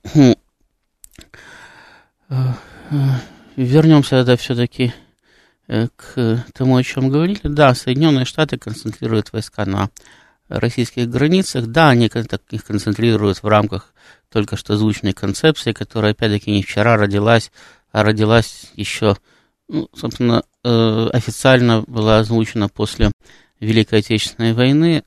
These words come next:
а на самом деле, м, в виде, э, концепции британского морского господства, а потом американского морского господства существовала, э, с,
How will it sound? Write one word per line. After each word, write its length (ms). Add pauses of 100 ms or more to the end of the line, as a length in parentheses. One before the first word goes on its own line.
а 400 (340)
на 220
самом 420
деле, 340 (280)
м, 380
в 260 (100)
виде, 320 (400)
э, 160
концепции 600
британского 640
морского 420
господства, 720
а 40
потом 320
американского 640
морского 380
господства 540
существовала, 840 (500)
э, 280
с, 500